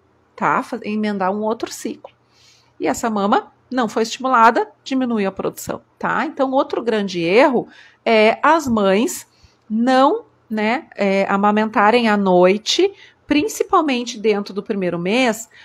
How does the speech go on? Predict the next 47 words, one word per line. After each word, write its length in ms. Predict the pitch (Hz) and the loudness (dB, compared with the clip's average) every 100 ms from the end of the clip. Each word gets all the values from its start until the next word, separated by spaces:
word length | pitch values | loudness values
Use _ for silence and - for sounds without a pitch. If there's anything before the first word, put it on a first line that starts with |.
| _ | _
porque 200 | - - | -8 -4
dentro 300 | 285 359 453 | -2 0 0
do 20 | - | -2
primeiro 340 | 302 233 208 | -2 -2 -4
mês, 520 | 190 202 240 240 - _ _ _ | -2 -2 -2 -4 -8 _ _ _
a 100 | 233 | -6
minha 320 | 254 277 330 359 | -4 -4 -2 -2
mama 540 | 226 214 247 247 196 | 0 2 2 0 -4
está 200 | - 262 | -6 -6
fazendo 300 | 247 269 262 | -4 -4 0
a 60 | 277 | -2
calibragem 1120 | - 285 269 392 392 220 196 190 202 226 214 | 0 2 4 2 2 2 2 0 0 -4 -2
da 220 | 202 466 | 2 2
produção 500 | - 254 220 - 208 | 2 -2 -4 -4 -6
de 140 | 202 202 | -4 -6
leite 300 | 175 175 185 | -8 -8 -12
materno. 600 | 180 - 156 135 165 - | -10 -8 -4 -4 -6 -2
É 120 | 269 311 | 2 2
o 80 | |
primeiro 580 | 427 403 381 277 311 330 | 0 -6 -4 -2 -2 -2
mês 480 | 254 240 277 330 - _ _ - | -4 -2 -2 -6 -14 _ _ -10
que 140 | 285 | -8
determina 1200 | - 247 262 - 381 381 311 220 214 226 269 381 _ _ _ | -6 -4 -4 -4 -6 -4 -4 -4 -2 -2 -4 -6 _ _ _
o 140 | - 311 | -6 -4
volume 800 | 330 339 262 233 233 247 311 _ | -2 -2 0 0 0 -2 -6 _
de 160 | - 285 | -10 -6
leite 400 | 269 214 202 - | -2 -2 -2 -8
que 60 | - | -8
será 260 | 233 190 | -4 -4
produzido. 640 | 180 214 233 262 185 165 - | -4 -6 -6 -6 -6 -8 -6
Sabe 240 | - 370 | -8 -6
por 120 | - | -8
quê? 400 | - 294 277 - _ _ _ | -4 0 0 -2 _ _ _
Porque 240 | - - 403 | -12 -6 -4
depois 380 | 440 - 311 | 0 2 2
do 60 | - | 0
primeiro 340 | - 233 202 | -6 -4 -4
mês, 300 | 190 208 240 | -2 0 -2
o 20 | 220 | -4
estômago 400 | - 262 269 262 | -8 -8 -8 -6
do 80 | |
bebê 280 | 233 226 226 | -4 -2 -2
não 140 | 302 359 | -2 -4
aumenta 460 | 254 226 214 208 | -2 -2 -4 -6
mais 220 | 170 165 | -6 -8
de 80 | - | -8
tamanho. 460 | 202 175 160 - | -8 -8 -10 -14